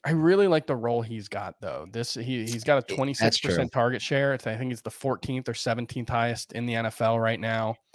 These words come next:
Speaker 1: But no, I agree with you. He, he's like an, a wide receiver three for me at best. And what I, when I say I like the role he has, that's if the Bears passing game can start clicking. We've seen f-, some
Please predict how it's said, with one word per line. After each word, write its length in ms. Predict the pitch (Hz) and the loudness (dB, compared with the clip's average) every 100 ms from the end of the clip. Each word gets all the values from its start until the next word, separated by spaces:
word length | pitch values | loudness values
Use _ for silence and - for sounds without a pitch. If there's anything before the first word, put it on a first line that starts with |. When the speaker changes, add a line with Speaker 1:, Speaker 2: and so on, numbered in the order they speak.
| - _ _ _ _ - 131 - | -20 _ _ _ _ -18 6 12
Speaker 1:
But 220 | 277 190 | 12 12
no, 160 | 240 | 10
I 140 | 170 143 | 8 8
agree 320 | 135 151 165 | 4 2 2
with 180 | 127 113 | 0 -8
you. 140 | 110 123 156 | -14 -14 -10
He, 240 | 139 147 147 | -6 -4 -4
he's 240 | 165 185 | -4 0
like 100 | 190 | 0
an, 80 | 175 | 4
a 260 | 151 147 135 | 4 4 4
wide 280 | 151 160 139 | 8 8 8
receiver 280 | - 127 | -4 -6
three 380 | 110 - 110 113 | -8 -10 -8 -8
for 140 | - 117 | -6 -8
me 160 | 107 | -4
at 180 | 107 98 | -4 -2
best. 380 | 113 107 104 - | 0 0 -4 -6
And 180 | 107 107 _ _ _ _ | -8 -10 _ _ _ _
what 340 | 156 156 190 180 | -4 10 12 12
I, 100 | 165 | 10
when 220 | 170 175 | 6 6
I 60 | 156 | 6
say 220 | - 202 | 6 8
I 100 | 156 | 10
like 220 | 147 139 | 8 4
the 80 | 131 | 0
role 220 | 120 123 | 2 2
he 140 | 123 107 | 0 -2
has, 360 | 107 104 104 _ _ _ _ _ _ 135 | -4 -4 -8 _ _ _ _ _ _ 2
that's 320 | 151 147 - - | 4 4 2 -2
if 220 | 151 - | -2 -2
the 140 | 131 120 | -8 -4
Bears 300 | 120 113 - | -2 -2 -4
passing 480 | - 113 107 123 | -6 -4 -6 -10
game 240 | 107 98 98 | -10 -10 -12
can 160 | - | -12
start 320 | - 110 95 - | -10 -8 -10 -8
clicking. 360 | 113 - - | -10 -10 -14
We've 160 | 98 - | -14 -10
seen 220 | - 131 | -6 -6
f-, 300 | 113 - - _ _ _ _ | -6 -14 -20 _ _ _ _
some 340 | - 131 104 | -8 -8 -10